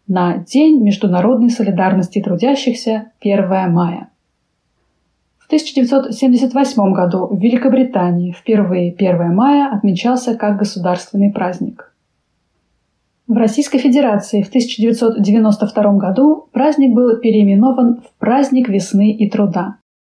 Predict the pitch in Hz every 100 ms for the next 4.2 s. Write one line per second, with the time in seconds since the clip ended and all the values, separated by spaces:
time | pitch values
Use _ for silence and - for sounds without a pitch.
0 | _ _ _ _ _ _ _ _ _ _
1 | _ 240 240 214 202 208 208 190 226 208
2 | - 226 208 233 202 202 208 208 208 214
3 | 202 214 202 311 285 214 220 214 - 202
4 | 190 190